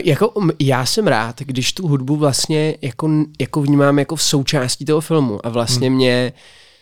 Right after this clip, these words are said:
Speaker 1: jako, mě neruší. Jo, jakože to je podle mě ten největší, to je to největší umění vlastně té filmové hudby, když jako propojí se s tím obrazem a s tím příběhem.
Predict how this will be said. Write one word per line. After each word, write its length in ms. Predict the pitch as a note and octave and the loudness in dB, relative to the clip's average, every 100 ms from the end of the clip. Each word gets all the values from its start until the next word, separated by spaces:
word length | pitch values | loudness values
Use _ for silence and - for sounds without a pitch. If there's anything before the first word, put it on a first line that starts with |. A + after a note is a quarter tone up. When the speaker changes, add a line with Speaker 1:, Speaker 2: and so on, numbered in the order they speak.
| _ _ _ - | _ _ _ -6
Speaker 1:
jako, 220 | C3+ D#3 D3 | -2 -2 -2
mě 320 | D#3 C#3+ D3 | 2 6 6
neruší. 600 | C#3+ C#3+ D3+ - G2 B2 - _ _ _ _ _ _ _ _ A#2+ | 6 6 4 0 -6 -10 -16 _ _ _ _ _ _ _ _ -4
Jo, 220 | - - - | -2 -4 -8
jakože 840 | - - C3+ B2+ C3 B2+ B2+ A#2+ A#2+ - | -10 -6 -2 -2 0 0 0 0 -4 -4
to 100 | C3+ | -2
je 100 | C3 | -2
podle 180 | C#3 C3+ | 0 0
mě 100 | B2+ | 0
ten 160 | C#3 | 2
největší, 680 | C3+ C3+ C#3 - D3 C#3+ C3 | 2 2 2 -2 -4 -6 -6
to 80 | - | -6
je 40 | C3+ | -2
to 100 | D3 | 2
největší 440 | C#3 C#3 C#3 D3 | 4 2 0 -2
umění 640 | D#3 D3 D3+ D#3 B2+ B2+ D3 - _ _ _ _ - _ _ _ | 0 2 2 2 0 -2 -4 -10 _ _ _ _ -20 _ _ _
vlastně 560 | - C#3 B2 D3+ C#3 C3 - - - | -6 -2 0 0 0 -2 -8 -20 -12
té 120 | C#3+ | -8
filmové 440 | - C3+ C3 D3 | -2 0 0 0
hudby, 340 | C3+ B2+ B2 A#2 | -2 -2 -2 -2
když 360 | A#2 A#2+ - | -2 0 0
jako 220 | C3 C3 - _ | -2 -6 -10 _
propojí 560 | - C#3 B2 C#3+ C#3 C3+ | 0 0 2 0 2 2
se 180 | A#2+ C#3 | 2 -2
s 100 | - | -2
tím 180 | C#3 C3 | 0 0
obrazem 520 | B2 C3 A#2 D2+ E2+ - _ | 0 -2 -2 -6 -10 -18 _
a 100 | - | -10
s 140 | A#2 - | -6 -2
tím 160 | C3 | -2
příběhem. 540 | A#2 B2+ A2+ A#2 G#2 | -2 -2 -2 -2 -2